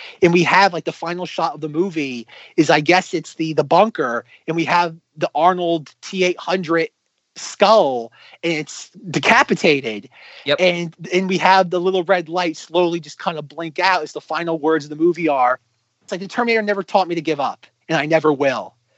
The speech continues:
Speaker 2: Mm-hmm.
Speaker 1: And it's like, "The battle has just begun." And I'm watching this, and I'm getting, like, the endorphin, and this is just for this viewing.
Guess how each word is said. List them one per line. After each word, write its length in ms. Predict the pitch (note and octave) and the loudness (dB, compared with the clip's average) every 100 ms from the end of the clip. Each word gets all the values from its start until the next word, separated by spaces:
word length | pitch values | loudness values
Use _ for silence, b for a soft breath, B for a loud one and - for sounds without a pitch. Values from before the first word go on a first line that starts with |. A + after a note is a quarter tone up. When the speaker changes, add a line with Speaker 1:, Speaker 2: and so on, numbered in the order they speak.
| C#3 | -6
Speaker 2:
Mm-hmm. 180 | C3 | -2
Speaker 1:
And 180 | B2 G#2+ | 0 2
it's 280 | F3+ F#3 F3+ | 4 4 2
like, 100 | F3+ | 0
"The 80 | F3+ | 2
battle 380 | D#3+ F#3 F3+ D#3 | 4 4 4 0
has 180 | D3+ | -4
just 320 | B2 D3+ C3 - | -4 -4 -4 -6
begun." 460 | C3+ D3+ D3+ A2+ B B | -2 0 0 -8 B B
And 100 | - | 4
I'm 140 | B3+ B4+ | 4 6
watching 380 | C4 F4 B4 A3 | 6 6 4 -2
this, 160 | F#3+ | -2
and 60 | G#3+ | 2
I'm 140 | C#4 | 2
getting, 160 | F4 C#4 | 2 0
like, 160 | F#3+ D#3 | 0 -2
the 160 | G3 | -4
endorphin, 540 | F3+ G3+ D#4+ A#4 C4 F3 | 0 2 4 2 0 -2
and 100 | A3+ | -4
this 80 | |
is 100 | F4+ | -4
just 180 | A3 A#3 | -6 -6
for 100 | E3+ | 0
this 160 | A3 D#4 | 0 0
viewing. 480 | F3 F3+ C3+ G#2+ | 2 2 2 -2